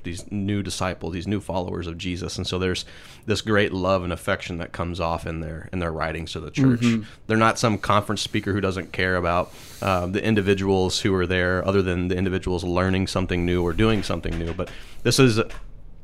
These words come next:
Speaker 1: spiritual father who looks at these new Christians and loves them with the love of a,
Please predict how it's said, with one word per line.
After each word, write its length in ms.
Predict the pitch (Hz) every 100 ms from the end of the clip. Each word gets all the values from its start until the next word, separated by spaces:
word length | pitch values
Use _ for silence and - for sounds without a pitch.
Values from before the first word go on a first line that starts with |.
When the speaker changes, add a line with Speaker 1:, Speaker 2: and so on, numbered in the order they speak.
| - 123
Speaker 1:
spiritual 420 | - 131 - 110
father 460 | - 101 98 90
who 360 | 87 110 101 95
looks 300 | 107 110 -
at 100 | 98
these 260 | 101 98 101
new 180 | 98 104
Christians 720 | - 104 - 82 82 87 -
and 200 | 76 82
loves 380 | 82 98 104 92
them 320 | 82 76 73
with 140 | 90 90
the 80 | 87
love 240 | 87 85
of 120 | 80
a, 200 | 76 78